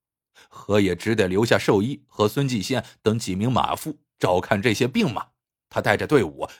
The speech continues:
就出发了。大队日本鬼子前脚刚走，孙继先就兴奋地说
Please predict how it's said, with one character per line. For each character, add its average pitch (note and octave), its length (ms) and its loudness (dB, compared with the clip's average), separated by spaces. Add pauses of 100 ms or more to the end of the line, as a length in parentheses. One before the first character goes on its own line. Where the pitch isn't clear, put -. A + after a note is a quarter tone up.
就 D2+ 160 -10
出 - 220 -2
发 G#2+ 240 6
了。 - 140 -12 (1080)
大 A#3 240 4
队 G#3 220 2
日 G#3 140 2
本 F3 200 2
鬼 F2+ 220 -2
子 A#2 120 -6
前 - 380 -2
脚 F#2 180 -4
刚 A#3 300 4
走， - 220 -8 (260)
孙 D3 280 0
继 A#2+ 200 -2
先 - 280 -8 (140)
就 F2 180 -8
兴 D#3+ 340 -2
奋 B2 120 -2
地 G2 100 -4
说 - 280 -10